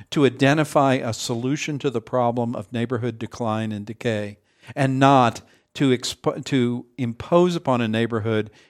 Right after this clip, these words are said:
an external idea of a giant urban renewal project that was gonna level their homes.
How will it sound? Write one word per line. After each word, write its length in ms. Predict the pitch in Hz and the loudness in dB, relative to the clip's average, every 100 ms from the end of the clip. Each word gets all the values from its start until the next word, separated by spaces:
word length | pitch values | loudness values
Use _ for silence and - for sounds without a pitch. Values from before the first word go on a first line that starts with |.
| _ | _
an 140 | 131 120 | -4 -2
external 960 | 113 - - 147 143 143 127 123 117 _ _ _ _ _ - | -2 -4 -6 0 0 2 2 0 -4 _ _ _ _ _ -2
idea 800 | 135 123 120 127 120 117 113 117 | 0 0 2 4 6 6 2 0
of 140 | 131 123 | 0 2
a 160 | 127 - | 0 -4
giant 400 | 123 135 135 127 | 0 4 4 4
urban 260 | 127 123 113 | 2 0 -4
renewal 400 | 113 120 123 113 | -4 0 0 0
project 640 | - 117 110 120 107 - | 2 2 2 0 -4 -6
that 160 | 123 127 | -12 -8
was 160 | 113 | -8
gonna 220 | 110 113 | -4 -4
level 320 | 104 110 104 101 | 0 -2 -2 -8
their 160 | 104 | -10
homes. 500 | 101 123 104 113 - | -6 -8 -8 -12 -18